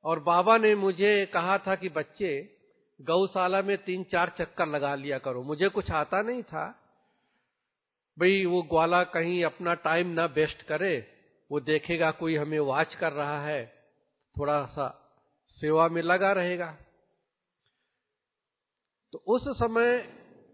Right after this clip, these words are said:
जो labor rate थी ना, मजदूरी, वो डेढ़ रुपया रोज का था।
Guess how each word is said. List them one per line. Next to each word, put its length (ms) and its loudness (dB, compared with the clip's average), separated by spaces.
जो 180 0
labor 460 4
rate 420 0
थी 100 -2
ना, 220 -2
मजदूरी, 680 -2
वो 140 2
डेढ़ 400 8
रुपया 800 4
रोज 360 0
का 180 -4
था। 320 -14